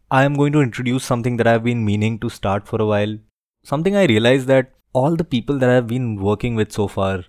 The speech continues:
every single person has a story to tell. Be it the guides, be it the trek leaders,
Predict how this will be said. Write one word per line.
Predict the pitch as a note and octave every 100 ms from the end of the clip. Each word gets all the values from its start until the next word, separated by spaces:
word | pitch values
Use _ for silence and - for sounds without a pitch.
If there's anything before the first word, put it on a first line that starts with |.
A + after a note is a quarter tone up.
| _ _
every | C#3 C#3+ C#3+ D#3+
single | - C#3 B2+ C3 C#3+
person | A#2 G#2 - A#2+ A#2 A#2+ _
has | - G#2+ G#2+
a | G#2+
story | - G2 G#2
to | G2+
tell. | F#2 F#2 F2+ - _ _ G#2
Be | G#2+ A2+
it | G2+
the | G#2
guides, | F#2+ G#2 G#2+ G#2+ G#2+ G2 -
be | - G#2
it | G2+
the | G#2
trek | G#2 G#2 -
leaders, | A2 A2 A2 A2 G#2 -